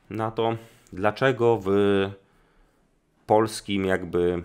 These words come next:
mm, R P G owaniu, w którym moim zdaniem dominowało podejście walki jako spektakl, e, było niedużo walk,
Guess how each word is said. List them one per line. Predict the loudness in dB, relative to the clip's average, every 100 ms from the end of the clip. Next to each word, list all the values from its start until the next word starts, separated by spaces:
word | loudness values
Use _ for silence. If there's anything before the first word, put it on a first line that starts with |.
| -8
mm, | -8 -6 -4
R | -4 -2
P | 0
G | 0
owaniu, | 0 -2 -2 -6
w | -8
którym | -4 -2 -2
moim | 0 0 -2
zdaniem | -2 -4 -2 0
dominowało | 0 0 0 -2 -2 -2 -2 -4
podejście | -6 -6 -8 -8 -8
walki | -8 -10 -10
jako | -10 -16
spektakl, | -18 -16 -10 -12 -12 -20 _ _ _ _
e, | -4 -2 -2 -4 -6 -6 -10 -12 -18 _ _ _ _ _ _ -20 _ _ _ _ _ _
było | -2 2 4
niedużo | 2 0 -4
walk, | -6 -8 -14